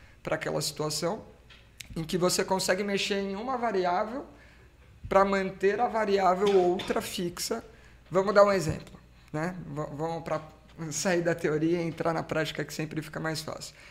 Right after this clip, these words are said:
É, incestar, fazer uma pessoa aprendendo a fazer uma cesta. O Rafa jogou basquete, então, no começo ali, tá tentando jogar bola, tá errando.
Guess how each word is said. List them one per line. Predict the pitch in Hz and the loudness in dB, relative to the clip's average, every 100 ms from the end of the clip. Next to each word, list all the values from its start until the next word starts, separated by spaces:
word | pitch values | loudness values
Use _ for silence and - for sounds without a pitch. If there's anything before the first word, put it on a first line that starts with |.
| - - - - - | -20 -20 -20 -18 -2
É, | 165 170 170 165 165 160 160 - - - - - | 4 6 6 6 4 2 -2 -12 -20 -20 -16 -4
incestar, | 180 - 202 - - 147 | 0 4 4 4 -2 -4
fazer | - 151 151 165 165 156 | -4 -4 -2 -2 -2 -4
uma | - 160 165 | -6 -4 -6
pessoa | 160 180 170 202 208 | -2 -2 0 0 0
aprendendo | 208 208 185 165 170 185 185 | 0 -2 -4 -4 -4 0 2
a | 185 | 2
fazer | 180 170 | 0 -2
uma | 170 180 | -2 -4
cesta. | - 131 131 - | -4 -6 -10 -12
O | 131 | -8
Rafa | 139 - 143 | -8 -6 -6
jogou | 143 151 | -6 -6
basquete, | 151 160 - 175 190 - - - - - - - | -4 -4 -2 0 0 -2 -12 -14 -18 -18 -18 -12
então, | 170 170 185 190 220 240 - - - - | -8 0 4 6 4 -2 -8 -16 -20 -14
no | - 233 | -4 2
começo | 247 214 180 180 202 | 6 6 6 0 0
ali, | 180 185 208 | 0 0 -2
tá | - 190 | -2 -2
tentando | 185 175 180 185 | -2 -2 -2 0
jogar | 180 180 180 | 2 4 4
bola, | 175 208 214 | 4 2 2
tá | 214 233 | 0 0
errando. | 247 190 151 - | 2 2 -2 -4